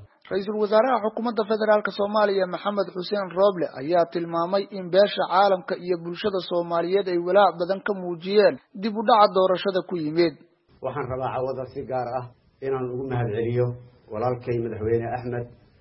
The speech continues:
Speaker 2: Kaariye Qoorqoor oo sheegay kuraastii ugu horreysay ee golaha shacabka, kaasoo uu ii qabtay saddex maalmood gudahood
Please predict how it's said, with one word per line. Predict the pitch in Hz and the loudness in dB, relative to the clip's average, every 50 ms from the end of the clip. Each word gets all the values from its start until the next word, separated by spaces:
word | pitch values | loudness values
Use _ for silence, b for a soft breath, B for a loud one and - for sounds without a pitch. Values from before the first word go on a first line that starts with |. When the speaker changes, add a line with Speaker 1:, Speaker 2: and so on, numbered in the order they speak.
| _ _ | _ _
Speaker 2:
Kaariye | - 113 113 117 123 123 120 113 | -4 -2 -2 0 0 0 0 0
Qoorqoor | 107 110 - - 110 - 123 131 127 123 120 - - - - _ _ _ _ _ _ - | -2 -4 -6 -6 -4 -2 -2 0 0 0 -4 -6 -12 -16 -20 _ _ _ _ _ _ -8
oo | 113 117 | -6 -6
sheegay | 113 - 117 120 113 117 113 123 131 127 135 143 - - - _ _ _ _ _ _ | -6 -6 -4 -2 0 0 0 0 0 0 -2 -4 -6 -12 -20 _ _ _ _ _ _
kuraastii | - 117 127 143 147 139 - - 131 131 135 135 135 135 - - | -4 -2 0 0 0 -2 -4 -6 -6 -6 -6 -6 -8 -12 -12 -8
ugu | 127 117 123 143 135 | -4 -2 0 2 2
horreysay | 127 117 117 123 120 117 113 - 131 127 127 127 - - _ - _ _ | 2 2 2 0 0 -2 -4 -4 -2 -2 -2 -2 -4 -8 _ -20 _ _
ee | - 120 117 117 117 117 113 - - - | -4 -2 0 2 0 0 -2 -6 -12 -8
golaha | 110 120 127 123 120 117 | -4 -2 -2 -2 -2 -4
shacabka, | - 120 95 90 - - - - - - | -6 -6 -6 -8 -8 -12 -18 -20 -14 -4
kaasoo | - 127 151 156 156 165 151 | -2 0 0 0 2 4 4
uu | 147 147 | 4 4
ii | 151 160 160 160 | 4 0 0 0
qabtay | 147 135 - - 147 139 143 143 - - - | -4 -6 -6 -2 -2 -2 -2 -4 -8 -14 -8
saddex | - 151 135 139 127 123 | -6 -4 -2 -2 -4 -4
maalmood | 131 135 127 131 135 139 143 131 | -2 -2 -2 -2 0 -2 -2 -2
gudahood | 117 131 143 151 135 135 135 | -2 0 2 4 4 2 0